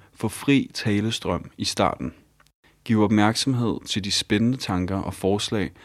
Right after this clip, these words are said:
men husk at spørge ind til og få afklaret relevansen i forhold til organisationens situation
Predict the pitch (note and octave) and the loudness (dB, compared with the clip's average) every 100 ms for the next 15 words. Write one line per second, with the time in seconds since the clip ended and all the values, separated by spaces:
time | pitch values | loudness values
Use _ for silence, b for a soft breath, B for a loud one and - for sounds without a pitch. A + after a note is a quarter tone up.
0 | B A2 G2 C#3+ - - G#2 - F#2+ F2+ | B -2 4 4 4 -4 -8 -2 2 2
1 | G2+ G#2+ - - G2 F#2+ - - - F#2 | 2 2 0 -2 -2 -4 -8 -2 2 6
2 | G#2+ - A2+ F#2+ G2+ G2+ F#2+ A#2 - - | 4 4 -2 0 0 -2 0 -2 -2 -4
3 | A2+ - - G2 F#2 G#2 - - F#2+ F#2 | -4 -6 -2 0 0 0 -2 -2 -2 -4
4 | B B G#2 G#2+ G#2 G#2+ - C3 E2 A2+ | B B -4 0 0 0 0 0 0 -2
5 | A2 - G#2 G2+ - E2+ | -2 -4 -4 -4 -4 -4